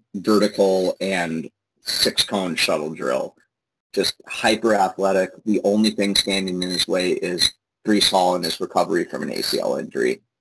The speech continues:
if that guy gets a chance to actually shoot into that backfield and start, he may never give it back.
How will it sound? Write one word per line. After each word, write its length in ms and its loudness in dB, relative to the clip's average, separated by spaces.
if 160 -6
that 220 0
guy 160 4
gets 200 0
a 40 -2
chance 420 -4
to 180 -8
actually 560 -2
shoot 320 -2
into 180 -6
that 260 -8
backfield 540 -2
and 140 -4
start, 540 0
he 180 0
may 280 -2
never 240 -2
give 180 -8
it 100 -12
back. 400 -6